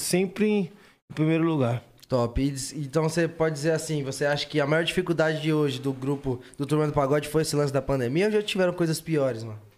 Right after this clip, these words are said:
Speaker 1: Cara, pior que a pandemia, mano, acho que não vai ter não, mano. A gente já teve empresário sem vergonha, já teve
Speaker 2: <laughs>
Speaker 1: contratante safado, já teve de tudo. Isso aí vai ter sempre, cara.
Speaker 2: Sempre tem pessoas com uma índole, né?
Speaker 1: Mas exatamente, infelizmente. Só que uma doença, cara,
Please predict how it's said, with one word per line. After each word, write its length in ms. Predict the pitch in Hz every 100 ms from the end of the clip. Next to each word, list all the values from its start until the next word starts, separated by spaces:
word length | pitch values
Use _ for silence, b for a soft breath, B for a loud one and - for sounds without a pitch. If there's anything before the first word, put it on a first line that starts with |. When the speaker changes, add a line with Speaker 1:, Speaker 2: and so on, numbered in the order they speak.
| _ _ _ _ _ _ _ _ _ _ -
Speaker 1:
Cara, 360 | 254 262 220 156
pior 300 | - 214 226
que 80 |
a 40 | 240
pandemia, 680 | 247 240 220 185 196 247 247
mano, 380 | 202 180 170 175
acho 200 | 170 -
que 460 | 214 220 226 240 240
não 140 | -
vai 220 | 233 294
ter 240 | - 233 240
não, 220 | 226 214
mano. 340 | 185 151 127 120
A 20 |
gente 200 | 135 160
já 100 | 208
teve 240 | 208 233
empresário 480 | 233 214 196 180 180
sem 180 | 175 180
vergonha, 800 | 165 131 127 156 185 160 127 113
já 160 | 117 127
teve 800 | 151 147 156 147 135 120 190 180 202 -
Speaker 2:
<laughs> 240 | 180 -
Speaker 1:
contratante 800 | 175 160 170 160 180 165 185 147
safado, 600 | - 139 - 127 151 180
já 80 | 165
teve 260 | 165 190 220
de 140 | 240
tudo. 240 | - 226 202
Isso 100 | 208
aí 80 |
vai 160 | 214 240
ter 160 | 262 247
sempre, 460 | - 233 226 165
cara. 240 | - 110 -
Speaker 2:
Sempre 260 | 175 180
tem 120 | 196
pessoas 420 | 190 180 175 170 147
com 300 | 160 147 143
uma 180 | 143
índole, 280 | 147 139 131
né? 180 | 139 147 156
Speaker 1:
Mas 260 | 165 196
exatamente, 720 | 180 196 226 240 214 190 - 160
infelizmente. 560 | 190 196 202 208 180
Só 160 | - 165
que 240 | 170 175
uma 240 | 160 180 185
doença, 520 | 185 170 185 220 220
cara, 300 | 165 123